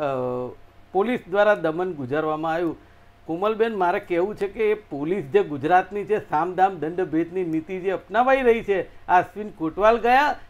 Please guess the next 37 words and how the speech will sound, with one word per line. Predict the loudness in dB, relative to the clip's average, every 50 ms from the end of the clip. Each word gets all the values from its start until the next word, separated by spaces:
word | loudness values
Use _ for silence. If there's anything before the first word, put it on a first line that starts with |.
| -2 -2
કે | -2
બીજા | -2 -2 0 6 6 6
લોકો | 8 8 4 4 4 2 2
ગયા, | 4 4 4 4 4 2 0 -8 -14 -16 -16 -16 -18 -16 -10
આની | -4 -2 -2 0 0 0 0 0
અંદર | 0 -2 0 0 2 0
પણ | 0 -2 -4 -4 -4 0
એક | 0 0 0 -2 -4 -4
ટકો | -4 -4 -2 0 2
એવો | 2 4 4 2 0
ભાગ | 2 4 4 4 4 2 -2 -6
ક્યાંક | -2 0 0 0 0 -4 -6
હોઈ | -2 -2 -2 -2
શકે, | -2 -6 -8 -6 -4 -2
હું | -2 -2 -2 -2 -2 -2 -2 -2
માનું | -2 -2 0 0 -2 -4
છું. | -4 -6 -6 -6 -8 -16 -20 -12 -6
મને | -4 -4 -4
ખબર | -4 -2 -4 -2 0 0 -2
નથી | -2 -2 -4 -4 -6
કે | -4 -4
અશ્વિનભાઈ | -6 -6 -6 -8 -10 -6 0 0 0 0
કયા | 0 -2 0 2 4 4 2 2 -2 -6 -12 -10 -6
હેતુથી | -6 -6 -4 -4 -6 -4 -4 -4
ગયા | -2 0 0 2 2 2 0
છે, | -2 -8 -12 -12 -20 -20 -20 -20 -20 -8 -2
પણ | 2 2 2 2 2 -2
ક્યાંક | -4 -2 2 4 4 2 2 -2
ને | -6 -6 -6
ક્યાંક | -6 0 2 4 4 4 2 -2 -12 -20 -20 -20 -20 -20 -20 -20 -20 -8 0
આ | 6 6 6 6
સરકાર | 6 2 0 0 2 4 8 8 8 8 6 -2 -10 -14 -20 -20 -20 -20 -20 -20 -20 -20 -18 -8
બધી | -2 0 0 4 8 8 8 8
તરફથી | 8 4 4 4 2 0 -2 -8 -6 -4 -2 -2 -4 -6 -8 -14 -12 -2
એક, | 0 0 0 0 -10 -20 -20 -20 -14 -8
અ, | -6
એવો | -4 -4 -4 -2 0 0 2 2 2